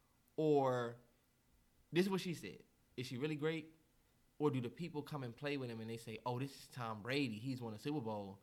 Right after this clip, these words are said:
I'm gonna play the best that I've ever played in my life." And that's why he's great. And I said, "You know what? That's, yeah. If,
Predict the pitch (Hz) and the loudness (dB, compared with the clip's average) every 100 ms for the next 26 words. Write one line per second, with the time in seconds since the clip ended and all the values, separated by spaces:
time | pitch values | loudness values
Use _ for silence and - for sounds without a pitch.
0 | _ - - - 160 147 135 117 110 120 | _ -20 -8 2 4 4 4 0 2 4
1 | 151 151 139 143 139 135 139 151 151 139 | 4 6 8 8 8 4 6 8 8 6
2 | 135 131 151 139 113 123 - - - - | 6 6 6 4 0 -6 -14 -20 -20 -20
3 | - _ - _ - 139 127 151 160 156 | -20 _ -20 _ -2 2 6 6 6 6
4 | 139 131 120 120 - 143 135 117 117 117 | 8 8 4 -2 -2 2 2 2 2 4
5 | 135 165 165 151 131 147 156 151 175 185 | 4 4 4 0 2 2 4 6 4 2
6 | - - _ _ _ - - - 131 143 | -2 -20 _ _ _ -20 -20 -2 4 4
7 | 147 - 147 226 117 - - - - - | 4 4 8 8 6 -6 -20 -20 -20 -20
8 | _ _ _ - 196 | _ _ _ 8 8